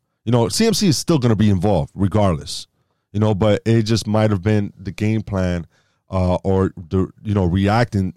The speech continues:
to how the Bucs are approaching them on the defensive side that they started just throwing it to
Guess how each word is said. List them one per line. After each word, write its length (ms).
to 180
how 240
the 100
Bucs 420
are 140
approaching 540
them 200
on 80
the 100
defensive 480
side 300
that 180
they 80
started 360
just 220
throwing 260
it 160
to 340